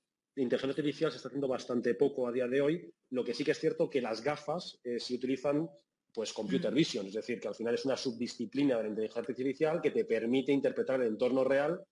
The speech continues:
Speaker 1: a través de imágenes, con lo cual esta está. ¿Cómo eliminas los sesgos? Pues haciéndolo de un modo lo más ético posible y con unos algoritmos que estén revisados para evitar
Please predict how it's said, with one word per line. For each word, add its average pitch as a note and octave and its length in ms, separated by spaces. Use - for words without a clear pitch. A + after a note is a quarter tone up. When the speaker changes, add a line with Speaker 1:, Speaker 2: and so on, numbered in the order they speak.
Speaker 1:
a A#2 100
través A#2 220
de A#2+ 60
imágenes, A2 360
con G2 140
lo G2 80
cual A#2+ 240
esta A#2+ 300
está. A2 320
¿Cómo D3+ 280
eliminas D#3+ 480
los D#3 180
sesgos? D#3+ 460
Pues G#2 180
haciéndolo A#2 340
de A#2+ 60
un A#2+ 60
modo B2+ 220
lo A#2+ 120
más A#2+ 300
ético B2+ 440
posible D#3 640
y B2 80
con A#2 140
unos A#2 120
algoritmos B2+ 400
que - 60
estén B2 180
revisados B2+ 460
para A2+ 240
evitar G#2 400